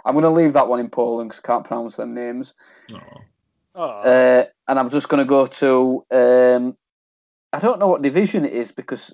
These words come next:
Speaker 1: it is a sporting, a sporting club. So I'm assuming it's some sort of branch of Sporting Lisbon. Uh, but it's lower livi-, division, Southwest. Uh, they beat G D C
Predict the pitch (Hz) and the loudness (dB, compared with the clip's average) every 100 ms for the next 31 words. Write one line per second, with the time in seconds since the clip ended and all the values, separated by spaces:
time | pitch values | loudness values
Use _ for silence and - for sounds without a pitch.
0 | _ _ _ _ _ _ _ 131 156 156 | _ _ _ _ _ _ _ -6 -4 -4
1 | 151 - 151 160 156 - 123 156 _ - | -8 -4 2 2 2 -6 -10 -10 _ -18
2 | - 139 139 - 127 120 - 135 120 - | -6 0 0 0 -6 -8 -6 -4 -4 -10
3 | _ _ _ - _ _ - 123 120 123 | _ _ _ -20 _ _ -6 -2 -2 -4
4 | - 143 131 127 135 127 131 123 123 123 | -4 -4 -4 -6 -10 -4 -2 0 0 -2
5 | 120 120 - 123 123 120 120 107 123 131 | -4 -14 -4 -2 -2 -4 -10 -12 -16 -16
6 | _ _ _ _ _ _ _ _ _ _ | _ _ _ _ _ _ _ _ _ _
7 | _ _ - 120 120 117 113 120 120 98 | _ _ -2 0 4 4 2 -2 -6 -8
8 | 90 - 127 120 113 113 117 - 110 113 | -12 -6 -4 -2 -4 -6 -10 -12 -14 -12
9 | 113 117 110 - 113 120 - 123 - - | -10 -10 -12 -4 -4 -4 -6 -8 -10 -20
10 | _ _ _ _ _ _ _ _ - 113 | _ _ _ _ _ _ _ _ -2 0
11 | 113 131 131 135 127 131 _ _ _ _ | 2 2 2 2 2 0 _ _ _ _
12 | _ - 135 175 180 170 180 - 160 170 | _ -16 -2 0 2 0 0 0 0 2